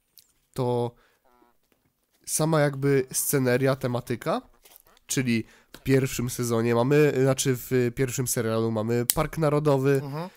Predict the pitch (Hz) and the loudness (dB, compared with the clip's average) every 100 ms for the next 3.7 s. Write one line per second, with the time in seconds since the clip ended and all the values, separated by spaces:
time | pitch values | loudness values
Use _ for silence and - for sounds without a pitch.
0 | _ _ 123 131 143 123 113 113 107 - | _ _ -4 0 0 2 0 0 -2 -8
1 | _ - - - 110 107 - 120 117 123 | _ -20 -14 -4 -2 -2 -2 -2 0 0
2 | 117 117 147 180 175 139 117 - 110 117 | -2 -2 0 0 0 0 0 -2 -10 -4
3 | 135 156 170 165 156 151 151 | -2 -2 0 0 0 -2 -4